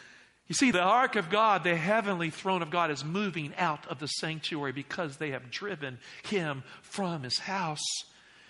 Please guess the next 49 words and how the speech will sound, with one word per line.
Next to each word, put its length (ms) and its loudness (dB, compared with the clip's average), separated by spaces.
And 160 0
notice 240 2
what 100 2
it 60 -4
says, 340 2
"And 220 -2
they 100 4
stood 520 0
at 180 -4
the 80 -4
door 600 4
of 140 -2
the 180 -4
east 420 -4
gate 260 2
of 80 -6
the 80 -4
house 420 -4
of 60 -12
the 80 -8
Lord." 480 -6
Now, 80 -2
that's 200 2
the 80 -4
gate 280 0
that 100 -8
faces 400 -4
the 80 -8
Mount 260 -4
of 80 -6
Olives. 640 -4
And 160 -2
the 60 0
glory 280 2
of 60 0
the 80 -2
God 260 0
of 100 -2
Israel 280 -2
was 200 -8
over 360 -6
them. 280 -10
God 240 -4
is 160 -6
moving 520 -8
out 200 -10
of 80 -14
his 200 -8
sanctuary. 640 -8